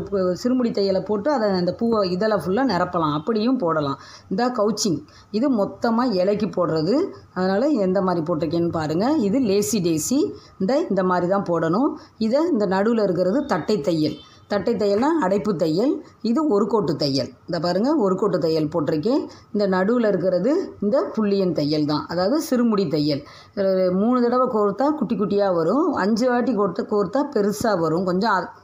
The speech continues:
கொஞ்சம் பரவாயில்லாம வரும். இப்படி அதை வித்தியாசப்படுத்துறதுக்காக தான் இதை கம்மியாவும் இதை அதிகமாகவும் கோர்த்துருக்கேன். நீங்க இந்த மாதிரியும் பண்ணலாம், இந்த மாதிரியும் பண்ணலாம். சரி, இப்ப பார்த்துக்கிட்டீங்கல்ல, இப்ப உங்களுக்கு நான் ஆறு ஸ்டிச்சு சொல்லி கொடுத்துருக்கேன். ஏற்கனவே உங்களுக்கு நானு சங்கிலி தையல், இந்த பாருங்க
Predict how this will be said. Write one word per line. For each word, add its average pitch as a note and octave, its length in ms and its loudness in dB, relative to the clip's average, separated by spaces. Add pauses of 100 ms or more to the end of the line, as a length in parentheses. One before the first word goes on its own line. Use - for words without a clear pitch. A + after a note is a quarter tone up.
(120)
கொஞ்சம் C4+ 260 0
பரவாயில்லாம F#3+ 480 2
வரும். C#3 220 -2 (260)
இப்படி B3+ 220 -2
அதை F#3 180 0
வித்தியாசப்படுத்துறதுக்காக F#3 920 0
தான் C4 160 2
இதை F3+ 160 0
கம்மியாவும் F#3 580 2
இதை G#3 140 2
அதிகமாகவும் F#3 760 0
கோர்த்துருக்கேன். E3 480 0
நீங்க E3 160 0
இந்த F3+ 220 2
மாதிரியும் A3 380 2
பண்ணலாம், A3+ 460 2
இந்த F#3+ 160 2
மாதிரியும் F3+ 360 0
பண்ணலாம். D3 440 -2 (300)
சரி, D#3 260 -2 (100)
இப்ப - 160 -6
பார்த்துக்கிட்டீங்கல்ல, G3+ 880 0
இப்ப G3 220 0
உங்களுக்கு F3+ 360 0
நான் E3+ 300 0
ஆறு A3+ 240 2
ஸ்டிச்சு A3+ 240 -6
சொல்லி F#3+ 260 -2
கொடுத்துருக்கேன். D#3+ 560 -2 (300)
ஏற்கனவே A#3 640 0
உங்களுக்கு F#3+ 500 0
நானு F3+ 320 0 (320)
சங்கிலி G#3 420 0
தையல், G#3 380 0 (240)
இந்த G3+ 160 -4
பாருங்க G#3+ 320 0